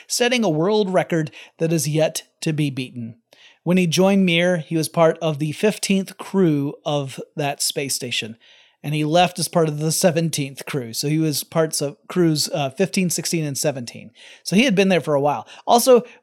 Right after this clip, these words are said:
that was his second trip up to Mir. His first one was back in nineteen eighty-eight, when he was part of crews Mir three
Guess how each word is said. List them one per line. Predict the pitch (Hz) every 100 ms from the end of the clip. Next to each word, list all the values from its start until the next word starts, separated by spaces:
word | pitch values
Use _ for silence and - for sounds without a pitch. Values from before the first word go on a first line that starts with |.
| -
that | 214 330
was | 359
his | 302 -
second | - 226 - 131 131 -
trip | - 165 139 -
up | - 156 151
to | 156
Mir. | 147 123
His | 110 170
first | - 311 359 -
one | 180 160 147 - - -
was | 185
back | 156 175 185
in | 175
nineteen | 160 156 160
eighty-eight, | 147 139 170 156 120 - -
when | 156 170
he | 151
was | 190 -
part | 190 170
of | 147 143
crews | 190 180 170 143 170
Mir | 160 165 156
three | - 165 156 147